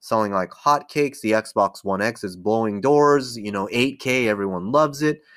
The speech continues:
The Switch is fading away. What's gon-, Nintendo gonna do next? As soon as you see articles like, "What's Nintendo gonna do next?"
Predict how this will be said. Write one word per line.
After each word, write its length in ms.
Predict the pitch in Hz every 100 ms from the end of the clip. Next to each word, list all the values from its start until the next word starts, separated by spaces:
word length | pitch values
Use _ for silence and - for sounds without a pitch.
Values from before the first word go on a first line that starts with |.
| - _
The 80 | 113
Switch 420 | - - 139 143
is 140 | 113 -
fading 420 | - 110 107 95
away. 640 | 95 113 151 151 151 151
What's 260 | 110 123 -
gon-, 260 | 117 113
Nintendo 480 | 117 113 123 117 113
gonna 220 | 104 101
do 200 | 92 101
next? 460 | 95 117 143 - - _ _
As 120 | 131 -
soon 160 | 240
as 120 | 247
you 120 | 208 185
see 180 | 180
articles 540 | 135 139 143 123 113 101
like, 200 | 101 - _ _
"What's 320 | 101 143 -
Nintendo 460 | 131 123 127 127 117
gonna 220 | 110 101
do 160 | 98
next?" 420 | 95 113 131 -